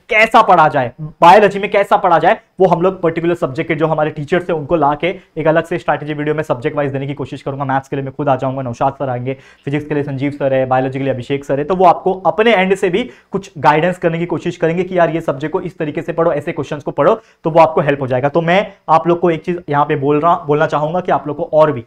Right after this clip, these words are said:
इसके अलावा भी और भी वीडियोस हमारे इस चैनल जेआर कॉलेज पे मिलेंगे। तो हमारे जेआर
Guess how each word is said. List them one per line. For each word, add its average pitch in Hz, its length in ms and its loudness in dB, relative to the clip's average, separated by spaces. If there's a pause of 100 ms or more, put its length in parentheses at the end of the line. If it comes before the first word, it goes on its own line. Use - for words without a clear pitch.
(120)
इसके 143 220 -4
अलावा 147 280 0
भी 160 80 -6
और 143 240 -2
भी 147 80 -4
वीडियोस 139 320 -4
हमारे 139 200 0
इस 135 120 -6
चैनल 139 200 -6
जेआर 131 200 -6
कॉलेज 127 280 -6
पे - 100 -10
मिलेंगे। 143 380 -4 (200)
तो 147 80 -2
हमारे 139 200 -2
जेआर 135 280 -2